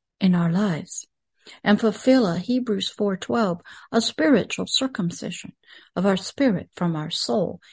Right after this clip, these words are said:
and its lust. Be about your work, Father, for your word tells us you only watch over your words that you have spoken,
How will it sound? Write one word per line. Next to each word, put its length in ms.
and 160
its 260
lust. 400
Be 160
about 400
your 140
work, 400
Father, 440
for 120
your 180
word 320
tells 300
us 160
you 140
only 220
watch 360
over 260
your 380
words 460
that 120
you 220
have 140
spoken, 560